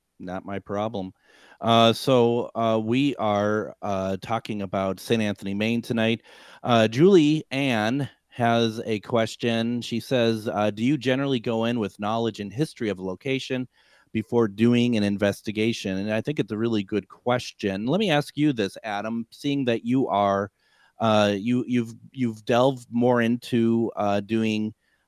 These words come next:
uh, some investigations. You have, uh, done one over at, uh, both the Masonic Lodge and at the Grant House. Uh, what's your perspective on that?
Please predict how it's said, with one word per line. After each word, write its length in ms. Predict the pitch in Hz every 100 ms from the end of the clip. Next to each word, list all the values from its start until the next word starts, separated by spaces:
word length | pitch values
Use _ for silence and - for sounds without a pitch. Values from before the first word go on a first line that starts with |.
| -
uh, 240 | 110 107
some 200 | 101 -
investigations. 800 | 117 107 101 - 107 98 - 135 120
You 160 | 101
have, 180 | 98 -
uh, 220 | 98 95
done 340 | 98 107 107 104
one 400 | 104 107 117 123
over 480 | - 107 110 107 101 -
at, 220 | 101 98 -
uh, 400 | 98 95 101 98 -
both 220 | - 104 -
the 80 |
Masonic 500 | 101 98 - 110 107
Lodge 420 | 117 147 156 143 131
and 240 | 113 107 104
at 160 | 104 -
the 60 |
Grant 360 | 95 131 151 139
House. 420 | 135 139 139 - _ _ _ _ _ -
Uh, 320 | 120 117 117
what's 400 | 123 135 196 -
your 300 | 123 131 160
perspective 640 | - 104 - 98 - 98 92
on 220 | 90 85
that? 220 | 80 -